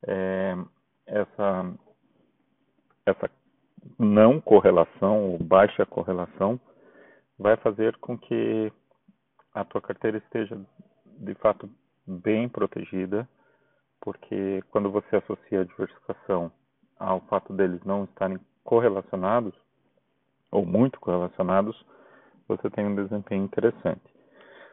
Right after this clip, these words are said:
Vamos ver um exemplo. Nos últimos dias ou meses, a gente tem visto a Bolsa Brasileira, o Ibovespa, subindo bastante, embora ele tenha caído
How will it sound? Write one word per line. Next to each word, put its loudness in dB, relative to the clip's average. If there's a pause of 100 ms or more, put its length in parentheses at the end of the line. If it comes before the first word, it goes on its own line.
(140)
Vamos 2
ver 10
um 4
exemplo. -2 (240)
Nos -4
últimos -4 (540)
dias 4
ou -6
meses, 2 (440)
a -6
gente -8
tem -2
visto -4 (540)
a 0
Bolsa 2
Brasileira, 0
o 0
Ibovespa, -4 (500)
subindo -8
bastante, -6 (960)
embora 10
ele 4
tenha 0
caído 2